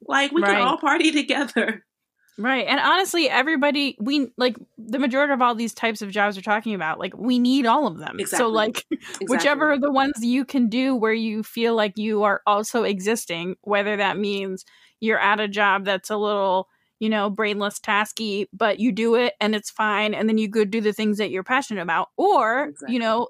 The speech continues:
Speaker 2: the office job is your passion, or you don't do any of those things and you take a totally different road. The fact of the matter is, those are all real options, and we need people to do all of them.
Speaker 1: Exactly.
Speaker 2: So stop pressuring people or yourself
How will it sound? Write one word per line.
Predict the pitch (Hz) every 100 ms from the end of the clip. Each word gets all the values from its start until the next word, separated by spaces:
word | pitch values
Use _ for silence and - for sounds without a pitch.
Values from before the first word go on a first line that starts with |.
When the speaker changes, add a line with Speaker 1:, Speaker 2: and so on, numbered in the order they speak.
| - -
Speaker 2:
the | 196 247 208
office | 240 269 254
job | 277 277 269
is | 269 330
your | 247
passion, | 208 160 170 170 -
or | 320 370 285 285 -
you | - _
don't | 262 240
do | 285
any | 339 302
of | 214
those | 220
things | - 220 240
and | 220
you | 226 220
take | - 226
a | 233
totally | 262 262
different | 269 285 202
road. | 190 175 170 - _ _
The | 240
fact | 226 339 320
of | 277
the |
matter | 240 214 208
is, | 208 185 _ _ -
those | 226 233
are | 226
all | 220 214 202
real | 233 220 -
options, | 196 220 - 165 170 -
and | 214 214
we | 214
need | 214 220 202
people | 208 208
to | 202 185
do | 190
all | 185 226
of | 220
them. | 131 143
Speaker 1:
Exactly. | 147 143 127 -
Speaker 2:
So | - 220 214 - _ _ _
stop | _ 247 226 226 - _ -
pressuring | 240 247 247 226 214 214 208 - _ _ -
people | 214 185 165 185 202 -
or | 202
yourself | 190 202 - 175 185 -